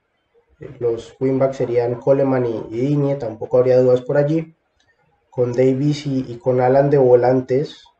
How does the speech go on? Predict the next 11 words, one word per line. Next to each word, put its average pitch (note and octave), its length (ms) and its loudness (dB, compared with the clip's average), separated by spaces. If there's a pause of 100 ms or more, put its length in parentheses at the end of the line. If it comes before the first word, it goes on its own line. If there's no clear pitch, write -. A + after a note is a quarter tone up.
internos. C#3 880 -4 (540)
Y D#3 100 0
los D#3 100 6
mismos D3 300 2
tres D#3 140 4
de D#3 80 8
arriba, C#3+ 360 2
Townsend, C3 420 -2
Gray C#3 240 -2
y, C3 460 -4 (100)
y, G#2+ 140 -18